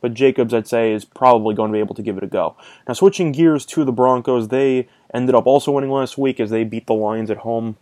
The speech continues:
by this, by ten points. The Broncos are six and nine so far this season, as they have already been eliminated from playoff contention.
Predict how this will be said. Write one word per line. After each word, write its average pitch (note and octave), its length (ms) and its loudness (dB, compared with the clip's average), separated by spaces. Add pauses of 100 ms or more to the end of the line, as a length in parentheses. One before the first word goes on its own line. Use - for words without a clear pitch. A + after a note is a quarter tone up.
by G#2 120 -6
this, G#2+ 240 -10
by G#2+ 360 -2
ten G#2+ 300 -10
points. D#3+ 400 -4 (420)
The B2+ 120 0
Broncos F3+ 500 2
are A#2+ 240 2
six - 280 -4
and D3+ 120 -4
nine C#3 260 -2
so C#3 140 -4
far C3+ 200 0
this A2 160 -8
season, D#3 380 -2
as B2 180 -4
they A#2+ 120 2
have A#2 120 2
already A#2 180 2
been A2+ 120 -4
eliminated A2 420 -2
from A2 140 -8
playoff G#2 320 -6
contention. C3+ 460 -10